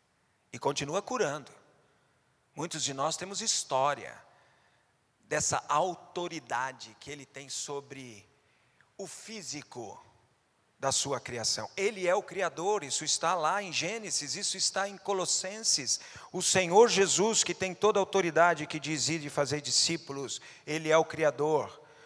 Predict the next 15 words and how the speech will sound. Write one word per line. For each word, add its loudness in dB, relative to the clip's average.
porque -6
nele -4
foram 0
feitas -6
todas -6
as -6
coisas, -8
e -6
para -4
Ele -6
e -12
por -14
Ele. -12
Colossenses 0
um, -4